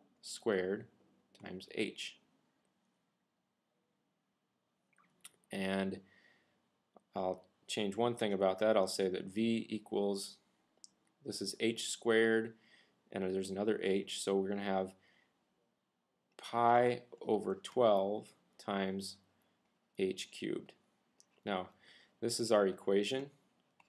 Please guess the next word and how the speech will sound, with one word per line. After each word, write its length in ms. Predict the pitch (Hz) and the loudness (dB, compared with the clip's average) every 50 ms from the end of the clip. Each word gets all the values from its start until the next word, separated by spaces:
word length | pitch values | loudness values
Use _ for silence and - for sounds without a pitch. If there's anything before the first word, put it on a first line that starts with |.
| _ _ _ _ _ _ _ _ _ _ _ _ _ _ _ _ _ _ _ _ _ _ _ _ _ _ _ _ _ _ _ _ _ _ _ _ _ _ _ _ _ _ _ _ _ _ _ _ _ _ _ _ - | _ _ _ _ _ _ _ _ _ _ _ _ _ _ _ _ _ _ _ _ _ _ _ _ _ _ _ _ _ _ _ _ _ _ _ _ _ _ _ _ _ _ _ _ _ _ _ _ _ _ _ _ -6
relating 580 | - 101 98 98 95 95 98 98 110 120 - - | -4 -2 0 2 4 4 4 4 2 0 -2 -6